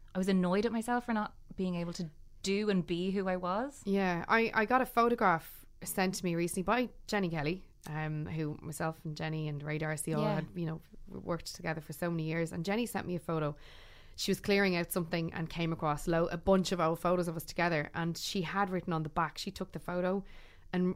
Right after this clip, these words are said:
Speaker 2: written on the back, 'cause it obviously wasn't on a phone.
Speaker 1: <laughs>
Speaker 2: Ta-, it was a photograph that was taken and developed. Um, you know, Mairead and Dara, and Dara was two weeks old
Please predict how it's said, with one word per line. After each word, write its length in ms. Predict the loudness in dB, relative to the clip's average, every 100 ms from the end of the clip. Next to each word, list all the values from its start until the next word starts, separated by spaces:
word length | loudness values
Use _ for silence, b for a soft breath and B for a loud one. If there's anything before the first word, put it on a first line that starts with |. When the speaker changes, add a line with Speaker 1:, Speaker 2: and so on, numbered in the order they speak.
| 0
Speaker 2:
written 280 | 0 2 0
on 60 |
the 60 | 2
back, 180 | 0 0
'cause 140 | -6
it 20 |
obviously 240 | -4 -2 0
wasn't 240 | 0 2
on 60 | -2
a 40 |
phone. 440 | 2 0 2 0 0 B B
Speaker 1:
<laughs> 180 | -6 8 8
Speaker 2:
Ta-, 280 | 10 10 12
it 20 |
was 120 | 12 10
a 120 | 10
photograph 260 | 8 8
that 60 | 4
was 100 | 2
taken 340 | 6 6 6
and 100 | 2
developed. 500 | 4 6 6 2 -6 B B B B -20 -20 -10 0
Um, 400 | 2 4 0 -2
you 100 | -6
know, 40 | -2
Mairead 260 | 0 2 2
and 80 | 0
Dara, 400 | 0 2 0 -4 -12
and 200 | -6 -6 -6 -12 0
Dara 300 | 4 6 4
was 200 | 2 -4 -14 -10
two 260 | -6 -2 0
weeks 280 | 0 -2 -2
old 200 | -2